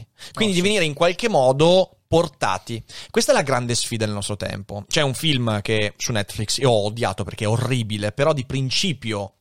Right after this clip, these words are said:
Speaker 1: porta con sé questa idea che è The Platform,
Speaker 2: Non l'ho
Speaker 1: tradotto
Speaker 2: visto.
Speaker 1: con Il buco. È un film
Speaker 2: Ah, quello che va giù il cibo.
Speaker 1: Sì,
Speaker 2: Ho,
Speaker 1: è
Speaker 2: ho
Speaker 1: un
Speaker 2: letto solo il concept.
Speaker 1: film orribile,
Speaker 2: Mm.
Speaker 1: con delle scene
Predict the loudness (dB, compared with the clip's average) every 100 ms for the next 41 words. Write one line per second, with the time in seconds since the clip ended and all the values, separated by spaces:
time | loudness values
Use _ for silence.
0 | _ 0 0 0 -6 -6 -6 -6 -4 0
1 | -2 0 0 0 -2 -8 -14 -8 -2 -2
2 | -2 -6 -4 -2 0 0 -2 -2 -2 -2
3 | -4 -4 -4 -6 -4 -6 -2 -2 0 0
4 | 0 0 -2 -2 -4 -6 -2 0 2 0
5 | 2 0 0 -2 -2 -4 -2 0 0 2
6 | 2 0 -2 -2 -2 -4 -4 -6 -4 -4
7 | -4 -8 -8 -2 4 4 4 2 0 0
8 | 2 2 2